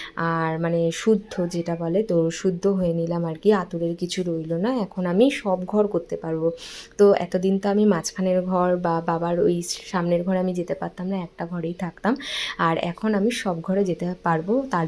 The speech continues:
জন্য আমি কিন্তু আজকে ভীষণ খুশি, ভীষণ খুশি। তো এটার জন্যই অপেক্ষা করছিলাম কবে আবার আতুর উঠবে। আতুর ঘরটা কাটতেই চায় না সময়। তো, আহ, এখন মোটামুটি আমি ভীষণ খুশি, সব ঘরেই যেতে পারবো।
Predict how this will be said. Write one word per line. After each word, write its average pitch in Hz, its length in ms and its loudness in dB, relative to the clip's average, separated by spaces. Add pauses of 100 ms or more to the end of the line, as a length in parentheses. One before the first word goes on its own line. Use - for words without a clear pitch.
জন্য 190 220 0
আমি 170 180 0
কিন্তু 170 220 -2
আজকে 180 200 0
ভীষণ 190 540 2
খুশি, 220 280 2
ভীষণ 190 400 -2
খুশি। 196 360 -2 (300)
তো 196 80 6
এটার 180 340 2
জন্যই 185 240 0
অপেক্ষা 190 340 -2
করছিলাম 190 440 -2
কবে 175 300 4
আবার 185 220 0
আতুর 180 400 -4
উঠবে। 175 220 0
আতুর 202 400 0
ঘরটা 220 340 -2
কাটতেই 196 560 -2
চায় 185 180 0
না 170 140 -2
সময়। 165 420 -4
তো, 190 280 2 (120)
আহ, 165 460 -2
এখন 214 340 -2 (300)
মোটামুটি 180 380 -2
আমি 190 160 4
ভীষণ 180 380 0
খুশি, 208 260 -2
সব 170 280 -4
ঘরেই 190 260 2
যেতে 180 260 0
পারবো। 160 340 -4